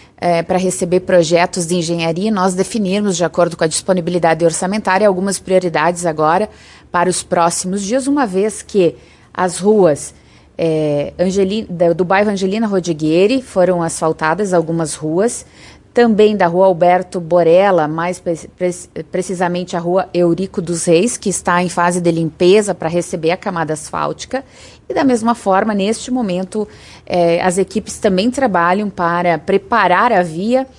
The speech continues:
eh, para o asfaltamento, a Rua Inspetor Mo-, Moreira, no bairro Santa Rita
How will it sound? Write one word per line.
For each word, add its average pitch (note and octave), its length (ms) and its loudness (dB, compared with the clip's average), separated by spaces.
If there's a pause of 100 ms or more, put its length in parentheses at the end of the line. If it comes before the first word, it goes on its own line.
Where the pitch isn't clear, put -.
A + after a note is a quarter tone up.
(460)
eh, F3+ 260 4
para G3+ 260 0
o G#3+ 40 0
asfaltamento, G#3+ 760 -4
a G#3 40 2
Rua G3 160 -2
Inspetor A3+ 560 -6
Mo-, A#3+ 300 -6 (100)
Moreira, G#3 540 2
no G3 100 -6
bairro F#3+ 260 0
Santa D4 400 -4
Rita D3 400 -10